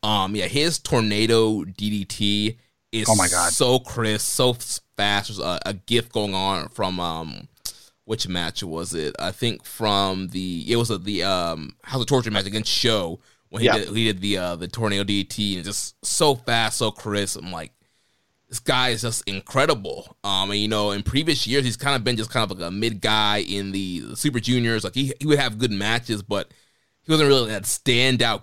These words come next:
Speaker 1: guy. And I don't know what it is, but, like, he's upped his game. He's, he's, like, super quick, the high flying. Um, I love their double team. They do the, the code breaker into, into the double stomp.
Speaker 2: Yep.
Speaker 1: Um, he does his crazy, like, Asai moonsaults to the outside. Like,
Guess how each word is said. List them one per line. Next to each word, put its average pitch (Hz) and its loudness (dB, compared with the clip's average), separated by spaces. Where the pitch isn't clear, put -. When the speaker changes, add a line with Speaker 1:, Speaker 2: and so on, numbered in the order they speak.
Speaker 1:
guy. 107 2
And 92 -4
I 98 -4
don't 123 2
know 113 2
what 110 4
it 120 2
is, 113 2
but, 95 -4
like, 85 -8
he's 123 -4
upped 123 0
his 120 2
game. 104 0
He's, 101 -4
he's, 110 -4
like, 90 -6
super - -8
quick, 120 0
the 82 -4
high 117 -4
flying. 110 0
Um, 92 -2
I 85 -4
love 107 0
their 107 0
double 107 0
team. 113 -2
They 98 -2
do 101 0
the, 85 -4
the 82 -12
code 117 0
breaker 107 2
into, 92 -4
into 98 -10
the 85 -6
double 110 0
stomp. 107 0
Speaker 2:
Yep. 104 2
Speaker 1:
Um, 85 -6
he 127 0
does 110 0
his 107 -2
crazy, 113 -2
like, 95 -4
Asai 104 0
moonsaults 139 2
to 139 -6
the 123 0
outside. 117 2
Like, 90 -6